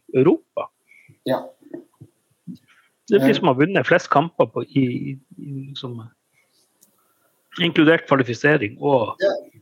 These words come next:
Speaker 1: sluttspill.
Speaker 2: Det var
Speaker 1: For vi måtte jo gjennom tre hundre og åtte kamper for å overhodet komme dit. Rosenborg, de hadde jo en eller to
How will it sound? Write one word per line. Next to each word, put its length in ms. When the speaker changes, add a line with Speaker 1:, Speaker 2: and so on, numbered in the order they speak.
Speaker 1:
sluttspill. 380
Speaker 2:
Det 0
var 80
Speaker 1:
For 100
vi 60
måtte 260
jo 140
gjennom 500
tre 440
hundre 260
og 160
åtte 200
kamper 380
for 160
å 100
overhodet 520
komme 300
dit. 180
Rosenborg, 380
de 80
hadde 240
jo 80
en 280
eller 220
to 320